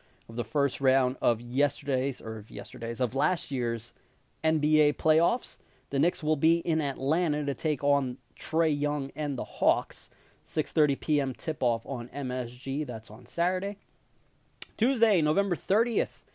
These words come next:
they'll be at the Clays. That's an awful name. That's an <laughs> awful name. But they'll be at the Little Brothers' house. They will be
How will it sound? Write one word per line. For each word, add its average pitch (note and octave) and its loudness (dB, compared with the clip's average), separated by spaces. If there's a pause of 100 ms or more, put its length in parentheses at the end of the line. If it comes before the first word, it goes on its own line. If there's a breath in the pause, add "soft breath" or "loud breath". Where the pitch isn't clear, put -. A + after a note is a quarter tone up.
(400 soft breath)
they'll C3+ -4
be E3 6
at D#3+ 6
the C3 -6
Clays. D#3+ 0 (180)
That's - -14
an A2+ -10 (160)
awful F3+ 10
name. G#2 -4 (180)
That's - 4
an - 4 (200)
<laughs> - 0
awful A#3 12
name. A#2 -2 (580 soft breath)
But F#3+ 4 (100)
they'll D#3+ 2
be D#3+ 4
at D#3 2
the E3 -2
Little D3+ 2
Brothers' F3 0
house. F3 -6
They C#3 -4
will B2+ -4
be C#3 -4